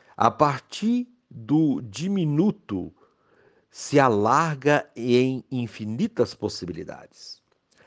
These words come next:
A discreta semente de mostarda tem potência.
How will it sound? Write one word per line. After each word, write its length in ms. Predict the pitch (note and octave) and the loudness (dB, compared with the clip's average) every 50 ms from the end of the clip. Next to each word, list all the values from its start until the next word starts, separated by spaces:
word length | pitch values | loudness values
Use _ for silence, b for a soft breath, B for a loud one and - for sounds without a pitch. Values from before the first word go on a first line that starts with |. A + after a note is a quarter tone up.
| b b b | b b b
A 140 | - A2 | 0 0
discreta 720 | A2 G#2 A2+ G#2+ - - - - - D3 E3 E3 - - A#2+ | 2 2 -4 -6 -6 -12 -14 -6 -2 -2 -2 -2 -2 -6 -8
semente 960 | - - - - C3+ A2+ G2+ G2 G#2 G#2+ A2+ B2+ C3+ C3 A#2 G2 - - F#2+ | -8 -8 -4 0 0 0 0 0 0 0 2 2 2 0 -2 -6 -10 -14 -12
de 100 | G2 F2+ | -10 -8
mostarda 880 | F2+ F#2 F2 - - - - - G2+ A2+ A2+ A2 G#2+ G2 E2+ F#2 F2+ | -6 -8 -8 -8 -12 -14 -4 0 0 2 2 2 0 -2 -4 -6 -8
tem 240 | E2 _ - G#2 G2+ | -6 _ 0 0 0
potência. 1120 | G2+ - _ - G2+ - - _ _ - F2 F#2 F#2+ F2+ C#2+ - - - - - - - | -2 -6 _ -2 -2 -2 -2 _ _ -2 -2 -2 -2 -2 -6 -12 -18 -20 -18 -18 -18 -18